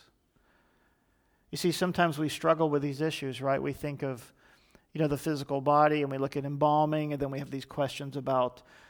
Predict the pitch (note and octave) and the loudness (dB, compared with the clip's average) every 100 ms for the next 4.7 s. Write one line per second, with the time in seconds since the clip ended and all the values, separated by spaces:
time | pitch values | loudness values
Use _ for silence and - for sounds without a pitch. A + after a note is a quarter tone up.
0 | _ - C3+ C3 D3 D3 C#3+ C#3+ D3+ D3 | _ -4 -2 -2 0 2 4 6 6 4
1 | - D3+ D3 C#3+ C3 - - E3+ D3+ D3 | 0 0 0 0 -4 -6 -6 -2 0 2
2 | D3+ D3+ D3+ C#3 C3+ C#3 - C3 C3 C3+ | 4 4 2 0 0 -4 -4 -4 -2 0
3 | C3+ C3+ B2+ D#3 D3+ D#3 D#3 D#3 D3 C3+ | -2 -6 -4 4 6 8 6 4 2 0
4 | C#3 C3+ - - D3+ B2+ B2+ | -2 -4 -8 -10 -6 -6 -6